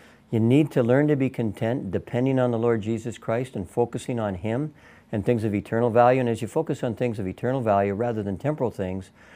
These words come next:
uh, generally speaking, that helps you to learn contentment 'cause you're focused on, on, uh, you're not focused on the money and material things anymore. You're focused on things of eternal value, like the salvation of people, ministry, um, doing God's work, that kind of stuff. They need to meditate upon God's word in order to, uh, change the way they think.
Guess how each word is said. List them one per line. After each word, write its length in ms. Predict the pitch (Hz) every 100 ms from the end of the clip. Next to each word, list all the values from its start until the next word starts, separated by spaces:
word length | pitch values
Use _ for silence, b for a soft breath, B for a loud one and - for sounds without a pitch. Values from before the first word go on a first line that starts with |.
| B B
uh, 80 | 110
generally 320 | 101 135 147
speaking, 420 | 117 - 123 143
that 160 | 127 104
helps 300 | 92 113 -
you 60 | 117
to 60 |
learn 240 | 113 120 117
contentment 480 | 117 98 120 139
'cause 140 | 120 98
you're 100 | 95
focused 440 | - 110 117 -
on, 240 | 107 104 98 B B B B -
on, 300 | 107 104 104
uh, 80 |
you're 120 | 107 113
not 140 | 120
focused 340 | - 123 113
on 120 | 123 110
the 80 |
money 220 | 107 107 107
and 60 |
material 360 | 104 - 107 104
things 260 | 113 110
anymore. 300 | 104 95 87
You're 100 | 87
focused 380 | 87 104 101 101
on 100 | 101
things 200 | 98 95
of 60 | 95
eternal 360 | 92 110 107
value, 260 | 95 90 90
like 140 | 101
the 80 | -
salvation 580 | - 110 104 104 98 101
of 80 | 92
people, 400 | 107 101 95 87 B B B B
ministry, 580 | 107 120 117 - 92 90 -
um, 280 | 101 98 90
doing 260 | 104 104
God's 260 | 101 101 87
work, 220 | 104 92
that 160 | 107 101
kind 180 | 104 92
of 60 |
stuff. 240 | - 90 98 _ _ _ B B B
They 100 | 131
need 160 | 165 185
to 80 |
meditate 460 | 143 151 170 - 160
upon 340 | 156 147 135
God's 340 | 120 123 120 104
word 300 | 107 123 147
in 240 | - 113
order 220 | 113 123
to, 340 | 123 - 107 104
uh, 80 | 98
change 380 | - 127 143
the 80 | 131
way 160 | 120 117
they 160 | 107
think. 320 | 92 - 123